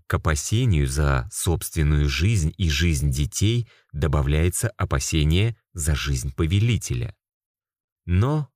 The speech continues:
размышления привели Хюррем еще к одному пониманию. Сулейман очень дорог ей не только как отец ее детей, не только как повелитель, единственный защитник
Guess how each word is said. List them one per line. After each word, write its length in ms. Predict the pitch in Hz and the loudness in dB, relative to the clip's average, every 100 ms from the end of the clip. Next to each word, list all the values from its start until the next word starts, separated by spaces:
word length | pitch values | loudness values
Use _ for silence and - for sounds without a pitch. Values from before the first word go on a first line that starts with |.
| - | -2
размышления 840 | 82 80 76 76 - 101 113 113 | 0 2 2 2 2 2 2 2
привели 440 | 107 80 73 71 69 | 0 0 2 2 0
Хюррем 500 | - 78 110 120 107 _ _ _ _ - | 0 0 2 0 -4 _ _ _ _ -10
еще 480 | 76 67 71 - 101 | -6 -4 -2 0 0
к 80 | - | 0
одному 360 | 76 71 69 | 0 2 0
пониманию. 760 | - 80 85 92 82 60 57 - _ _ _ _ _ _ _ | 0 2 2 2 2 0 -4 -10 _ _ _ _ _ _ _
Сулейман 540 | - - 95 110 147 143 - | -4 2 4 4 2 0 0
очень 480 | 143 131 127 113 82 | 0 2 2 2 2
дорог 380 | 123 139 90 | 2 2 0
ей 380 | - 85 80 67 | 0 2 2 0
не 180 | - 95 | 2 2
только 460 | 101 143 160 - 90 | 2 2 0 0 -2
как 260 | - 87 | 0 0
отец 420 | 95 85 101 82 - | 0 0 0 0 0
ее 300 | 85 80 85 | 2 2 2
детей, 600 | 82 - 135 120 71 - _ _ _ | 0 0 0 2 0 -4 _ _ _
не 160 | - 92 | 0 0
только 300 | 151 139 131 | 2 0 0
как 260 | 131 113 | 0 -2
повелитель, 840 | - 117 113 113 156 117 - 71 - _ _ _ _ | -2 0 2 2 2 0 0 0 -2 _ _ _ _
единственный 680 | - 78 92 95 - 90 85 | -2 0 2 2 0 2 2
защитник 640 | 76 90 - 90 82 73 | 2 0 0 0 -2 -4